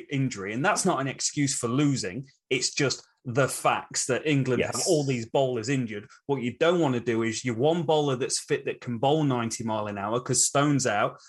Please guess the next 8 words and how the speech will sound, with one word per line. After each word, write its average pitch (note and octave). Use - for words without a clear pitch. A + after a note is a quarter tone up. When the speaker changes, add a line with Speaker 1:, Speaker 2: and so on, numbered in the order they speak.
Speaker 1:
Archer's C#3+
out A#2
for A2+
Speaker 2:
Mm. F2
Speaker 1:
forever B2+
and A#2+
a G#2+
day. A#2+